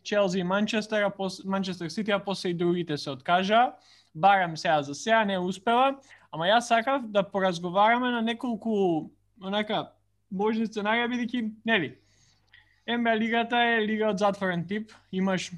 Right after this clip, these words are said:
триесет екипи, триесет франшизи, а, имаш од, одреден број на играчи, околу четиристо, четиристо дваесет, триесет играчи, нема поеќе, толку се.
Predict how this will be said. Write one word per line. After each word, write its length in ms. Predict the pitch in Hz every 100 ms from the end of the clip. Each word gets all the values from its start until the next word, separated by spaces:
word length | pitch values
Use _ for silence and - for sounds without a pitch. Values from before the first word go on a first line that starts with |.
| - _ -
триесет 420 | 214 196 190 185
екипи, 540 | 160 160 180 220 240 - _ _ _ _ _ _ _ _ _
триесет 440 | 180 180 180 175 160
франшизи, 760 | 165 156 - 175 165 233 254 - _ _ -
а, 180 | 160 170
имаш 420 | 190 185 180 -
од, 160 | 180 175
одреден 480 | 202 190 196 196 185
број 180 | 185 185
на 120 | 180
играчи, 380 | 160 165 165 208
околу 240 | 170 185 170
четиристо, 460 | 196 180 175 -
четиристо 680 | 165 180 175 165 - 170 - 156
дваесет, 500 | 156 165 165 160 165
триесет 380 | 165 165 170
играчи, 640 | 160 143 147 147 - 214 214 _ _ -
нема 300 | 156 170 160 156
поеќе, 500 | 151 151 156 175 180
толку 380 | 175 156 147 147
се. 320 | - 180 214